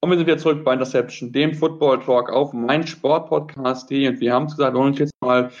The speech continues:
mit markanten Saisons so ein bisschen beschäftigt. Und da gibt's natürlich einmal die Perfect Season, also Spiele, wenn du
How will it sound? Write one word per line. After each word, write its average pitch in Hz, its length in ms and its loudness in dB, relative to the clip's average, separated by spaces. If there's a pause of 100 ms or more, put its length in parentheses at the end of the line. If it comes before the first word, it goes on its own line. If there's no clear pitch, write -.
(180)
mit 139 200 -2
markanten 151 680 -2
Saisons 143 500 0
so 120 80 -4
ein 110 100 -6
bisschen 113 300 -2
beschäftigt. 113 680 -2
Und 123 140 -6
da 117 100 -2
gibt's 135 240 -4
natürlich 131 440 -2
einmal 120 300 0
die 117 100 -2
Perfect 165 580 -2
Season, 180 460 -6
also 120 240 -2
Spiele, 139 420 -6
wenn 123 120 -6
du 127 220 0